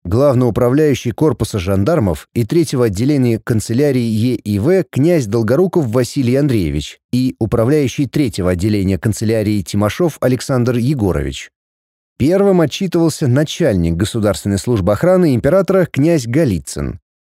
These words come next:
Князь доложил, что штат службы укомплектован. Служба включает в себя отдел охраны императора, отдел охраны императрицы и наследников – а также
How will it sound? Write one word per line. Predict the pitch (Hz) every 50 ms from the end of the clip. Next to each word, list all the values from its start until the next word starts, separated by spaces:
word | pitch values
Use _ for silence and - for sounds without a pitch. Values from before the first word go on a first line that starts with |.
| _ _ _
Князь | - 101 113 135 147 143 107 104
доложил, | 110 110 113 117 120 113 147 202 185 110 78 80 -
что | - - - 101 101
штат | 92 - - - 180 175 117 -
службы | - - 110 120 107 90 85 85 82
укомплектован. | - - 156 147 - 196 - - - 87 78 65 67 64 - - _ _ _ _ _ _
Служба | - - 101 156 202 175 107 104 95
включает | - - 110 92 - 117 110 110 98
в | - -
себя | 110 101 127 131 -
отдел | - 123 113 101 110 104 104
охраны | 101 - - 117 107 95 92 90
императора, | 80 - 107 160 175 - - 170 165 139 - _ _ _ _ _ _
отдел | 104 117 127 120 110 120 135 113 104
охраны | 104 - - 117 117 110 110 110 107
императрицы | 104 - 101 101 98 - 170 196 165 - - 170
и | - - 120
наследников – | 104 101 92 - - 170 185 185 190 175 - 180 - - _ _ _ _ _ _
а | - 92 98
также | - - 190 208 185 175 185